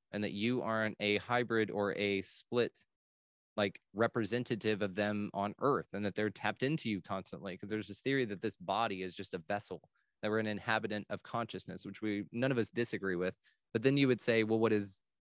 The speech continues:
that fixed to? Like, is it limited for all human bodies to be just what we think we are, you know? Or could some aliens be walking around in bodies like in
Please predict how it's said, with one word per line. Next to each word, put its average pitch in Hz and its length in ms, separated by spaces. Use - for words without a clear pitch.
that - 180
fixed - 400
to? 87 280
Like, 120 160
is 117 120
it 110 120
limited 117 460
for 113 200
all 143 260
human 107 400
bodies 92 380
to 104 100
be 101 300
just - 720
what 107 180
we 110 160
think 117 240
we 139 220
are, - 280
you 107 100
know? 107 200
Or 123 320
could 113 180
some 113 160
aliens 120 340
be 101 120
walking 95 300
around 95 180
in 92 100
bodies 92 320
like 101 160
in 98 300